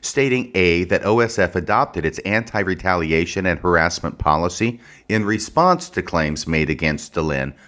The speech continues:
by multiple former employees. B, repeatedly referring to legal claims made or otherwise had by multiple employees. C, claiming that Dehlin had engaged in the same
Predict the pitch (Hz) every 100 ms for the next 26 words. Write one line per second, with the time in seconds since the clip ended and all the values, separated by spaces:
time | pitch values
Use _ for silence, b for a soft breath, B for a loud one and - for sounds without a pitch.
0 | b - 90 82 90 127 131 120 127 123
1 | - - 104 90 82 82 B B - 85
2 | 82 80 85 80 92 71 - - B B
3 | B B - 104 95 90 101 B B -
4 | 117 120 208 190 117 95 90 - 90 87
5 | 90 85 127 170 139 - 82 80 78 87
6 | 80 82 85 - 135 139 117 117 98 73
7 | 69 - b b b - 92 104 151 -
8 | 110 101 80 - 175 143 73 73 - b
9 | b b b b - - 175 85 - B
10 | B B - 143 160 139 110 95 92 95
11 | 98 82 95 90 98 104 104 - 92 82
12 | 78 113 110 117